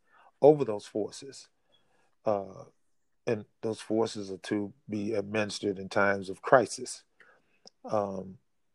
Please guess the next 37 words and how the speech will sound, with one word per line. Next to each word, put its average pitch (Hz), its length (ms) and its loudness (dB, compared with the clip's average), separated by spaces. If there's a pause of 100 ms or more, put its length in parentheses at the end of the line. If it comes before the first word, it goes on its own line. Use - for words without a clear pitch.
(160)
but 107 380 2
it 110 100 -4
seems 104 320 -8
now, 110 540 2 (220)
with 104 140 -2
all 113 260 8
of 117 80 0
this, 113 300 -8 (140)
those 113 220 -4
good 120 320 2 (320)
toys 110 680 -2
and, 90 160 -14 (640)
uh, 98 140 -2 (260)
equipment 113 460 2
they 107 60 -2
receive 104 720 -4
from 104 120 -4
the 101 60 -10
military, 104 600 2 (680)
and, 110 200 2
and 127 160 2
these 123 180 4
military-minded 117 960 4
individuals 107 680 2
who 110 120 -2
they 107 120 0
hired 113 380 2
on 107 180 -6
to - 100 -14
the 104 80 -12
military 101 440 -4
fo-, - 240 -8 (100)
to 110 140 -2
the 98 200 -2
civilian 101 560 -2
police 113 340 -2
forces, 190 520 -4